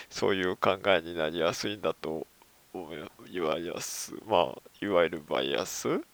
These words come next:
てやつ？まあ、なんだかんだでありじゃね？みたいな人が、方が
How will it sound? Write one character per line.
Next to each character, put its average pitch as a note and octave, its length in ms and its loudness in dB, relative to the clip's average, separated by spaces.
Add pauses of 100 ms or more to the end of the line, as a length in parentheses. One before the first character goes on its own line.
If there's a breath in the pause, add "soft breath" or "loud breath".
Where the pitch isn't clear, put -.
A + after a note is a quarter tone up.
て - 120 -2
や - 200 0
つ？ - 300 -4 (1400 loud breath)
ま F#2 400 10
あ、 - 20 0
な F2+ 160 0
ん G2 80 -4
だ A2 140 8
か C3 180 8
ん B2 80 -4
だ F2+ 140 6
で D#2+ 340 4
あ F#2 120 0
り G2+ 180 -2
じ G#2 100 0
ゃ G#2+ 80 4
ね？ A#2 220 -2
み - 80 -10
た - 200 -6
い F2 80 -8
な D2+ 140 -12
人 - 320 -8
が、 D2 260 -6 (440 loud breath)
方 G2 260 -2
が D#2+ 340 -6